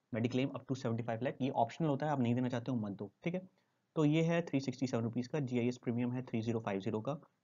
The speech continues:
ठीक है? इन्होंने एक व्हीकल एडवांस ले रखा है थ्री थाउजेंड का, तो इनकी in overall जो सैलरी बनी वो एटी वन थाउजेंड नाइन हंड्रेड नाइंटी एट रुपीज़ बनी।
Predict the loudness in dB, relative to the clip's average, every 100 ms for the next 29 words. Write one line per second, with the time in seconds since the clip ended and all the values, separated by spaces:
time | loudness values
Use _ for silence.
0 | -8 -6 -2 2 2 0 0 0 2 2
1 | 2 0 -2 -2 -2 -4 -4 -4 -6 -8
2 | -12 -14 -18 -14 -10 0 2 2 -2 0
3 | 2 2 2 0 4 6 8 6 4 0
4 | 0 0 2 0 -2 -4 -8 _ _ 2
5 | 2 2 -4 -4 0 2 2 2 0 2
6 | 0 0 -4 -12 _ -4 0 2 2 2
7 | 0 -2 -2 -4 -4 -6 -10 -12 -16